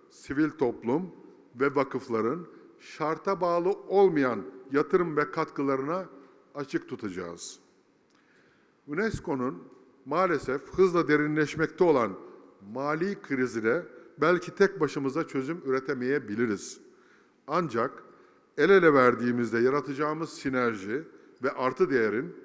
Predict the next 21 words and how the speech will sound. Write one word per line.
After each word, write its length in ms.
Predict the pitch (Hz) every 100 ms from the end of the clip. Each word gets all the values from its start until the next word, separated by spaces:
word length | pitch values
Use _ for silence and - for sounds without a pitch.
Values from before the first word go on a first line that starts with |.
| - - _ _ _
küresel 400 | - 135 143 196
pe-, 380 | 190 165 151 -
planda 640 | - 127 123 117 143 185 151 - - -
dikkatleri 600 | 131 135 151 143 147 156 143
celbedeceğinden 1000 | 165 156 143 127 120 131 127 127 123 123
de 220 | 180 175 - - - -
eminim. 520 | 123 147 127 85 - - - - _ _ _ _ _ -
Bu 220 | 120 226
alanda 340 | 185 151 143 139
geliştireceğimiz 1040 | 143 143 - 139 131 139 135 123 - - - - - -
işbirliği 800 | 95 - 151 135 123 117 101 - -
ve 140 | 139 135
dayanışma 720 | 135 127 120 - 117 160 175 - - _ _
hem 280 | 165 214 208
unesco'yu 800 | 160 175 185 - 151 127 160 190 - - - -
hem 220 | 180 175
de 80 | 156
miras 380 | 139 139 175
sözleşmesini 920 | - 147 127 127 123 117 - 113 151 185 - - - - 127
bulundukları 640 | 147 151 151 151 156 175
noktadan 500 | 156 - 123 147